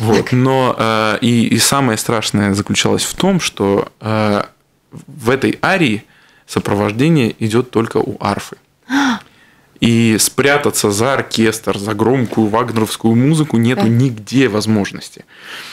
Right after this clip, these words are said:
Speaker 1: И, и так получилось, что десять минут я пытался вспомнить, э, всё, э, всё, что мне нужно петь.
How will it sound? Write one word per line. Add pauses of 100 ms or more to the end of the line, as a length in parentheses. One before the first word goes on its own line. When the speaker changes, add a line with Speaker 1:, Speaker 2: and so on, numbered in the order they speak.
(240)
Speaker 1:
И, (140)
и (160)
так
получилось,
что
десять
минут
я
пытался
вспомнить, (500)
э, (240)
всё,
э, (100)
всё,
что
мне
нужно
петь.